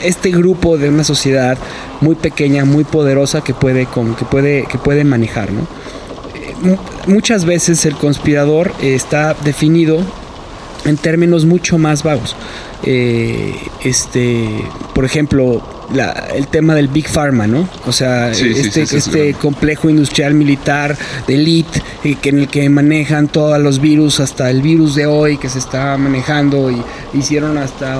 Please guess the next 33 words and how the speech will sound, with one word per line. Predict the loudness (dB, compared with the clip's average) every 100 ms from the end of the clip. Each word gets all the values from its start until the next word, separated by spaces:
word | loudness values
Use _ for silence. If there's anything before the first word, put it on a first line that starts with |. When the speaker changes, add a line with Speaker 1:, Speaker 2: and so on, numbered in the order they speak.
| -2
Speaker 1:
dentro | -2 0 0
de | 2
un | 0
juego | -2 0 0 0 0 0
de | 0 0 0 0 0
Resident | 0 0 2 2 2 0
Evil, | 0 2 4 2 2
ahora | 0 0 0 -2 -4 -14 -12 -6
le | -4
cambiaron | 0 0 2
el | 2 2
nombre | 2 2
de | 4
Umbrella | 4 4 2 2 0 0
y | -2 -2
todo | 0 0
este | -2 -6
tema | -4 -4
de |
teoría, | -6 -6 -2
¿no? | -2 -2 -6 -16 -8 -2
Bueno, | -2 -2 -10 -6 -2
By-, | -2 -2 -6 -4
Byford | -2 0 0 0
explica, | 2 0 2 0 -2 -6 -16 -16 -18 -18 -18 -16 -16 -8 -2
eh, | 0 2 0 -2
esto | -4 -2 0
como | 2 4
una | 2
paradoja | 0 0 2 2 2
necesaria | 2 2 0 0 0
para | 0 0 -2
equilibrar | -2 -2 0 0 0 -4